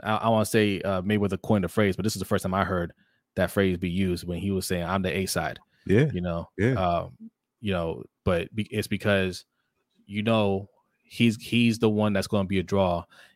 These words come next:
Speaker 1: and people are really going to watch him fight.
Speaker 2: They coming
Speaker 1: You're
Speaker 2: to watch him. Yeah.
Speaker 1: Yeah. So,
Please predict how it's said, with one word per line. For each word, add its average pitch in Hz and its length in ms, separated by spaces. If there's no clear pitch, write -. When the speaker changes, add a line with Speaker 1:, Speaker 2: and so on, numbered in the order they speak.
Speaker 1:
and 92 600
people 107 220
are 95 120
really 104 260
going 95 260
to - 120
watch 87 320
him 87 160
fight. 82 380
Speaker 2:
They - 120
coming 85 280
Speaker 1:
You're 104 180
Speaker 2:
to 78 40
watch 78 300
him. 69 180
Yeah. 71 240
Speaker 1:
Yeah. 92 240
So, 95 500